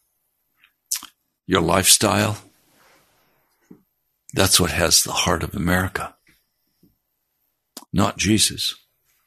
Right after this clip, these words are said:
The government tells us you have to shut down your churches. But they don't tell Costco to shut down. They don't tell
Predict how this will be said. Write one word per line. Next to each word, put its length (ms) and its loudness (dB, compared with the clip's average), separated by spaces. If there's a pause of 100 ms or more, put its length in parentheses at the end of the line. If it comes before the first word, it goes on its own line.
(1700)
The 80 -6
government 560 0
tells 320 2
us 220 0
you 80 2
have 160 -4
to 100 -2
shut 300 2
down 260 2
your 80 -2
churches. 720 -2 (1600)
But 160 -8
they 100 2
don't 220 0
tell 280 2
Costco 520 0
to 100 0
shut 280 2
down. 280 2
They 100 4
don't 240 0
tell 400 0